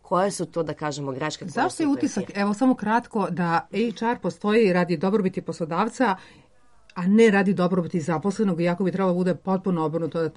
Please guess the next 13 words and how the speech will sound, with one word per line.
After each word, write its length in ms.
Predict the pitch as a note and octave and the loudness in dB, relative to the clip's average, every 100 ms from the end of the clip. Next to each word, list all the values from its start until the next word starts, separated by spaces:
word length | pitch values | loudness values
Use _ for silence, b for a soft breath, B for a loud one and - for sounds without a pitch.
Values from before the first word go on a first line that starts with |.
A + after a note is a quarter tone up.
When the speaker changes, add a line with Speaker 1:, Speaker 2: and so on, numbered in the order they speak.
| E3 | -4
Speaker 2:
jer 220 | E3 E3+ | -2 -4
su 120 | G#3 | -4
svi 120 | F#3+ | -4
zaposleni 600 | G#3 G3 A3+ A3+ G#3+ G3 - B B - - | -2 -2 0 0 2 2 -2 B B -20 -10
u, 300 | G#3+ G3+ G3 - _ - | -6 -4 -4 -8 _ -16
treba 200 | F#3+ G3+ | -6 -2
da 80 | G#3+ | 0
budu 280 | G#3 A#3 A3+ | 2 2 2
dobro 380 | F#3+ A3 A#3+ C4+ | 4 2 6 6
u 80 | B3+ | 4
korist 400 | B3+ C#4 C4+ C#4 | 4 4 2 2
uopšte 280 | C#4 - | 0 0
firme. 460 | - D4+ A3+ D3+ C3 | 0 2 2 2 -6